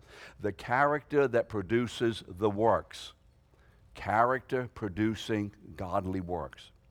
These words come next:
So after setting Aaron and his sons aside as a priest, the Lord then gave instruction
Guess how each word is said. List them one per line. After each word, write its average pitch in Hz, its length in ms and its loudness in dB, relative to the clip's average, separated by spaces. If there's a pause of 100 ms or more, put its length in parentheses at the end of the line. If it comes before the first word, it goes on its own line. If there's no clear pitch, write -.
(720)
So - 200 -2
after 117 300 0
setting 143 360 2
Aaron 135 220 0
and 117 140 -4
his 110 80 -8
sons 120 260 -4
aside 113 320 -2
as 98 140 -4
a 95 40 -6
priest, 127 300 -4
the 110 80 -6
Lord 117 320 -2
then 110 200 -2
gave 120 260 -2
instruction 107 640 -4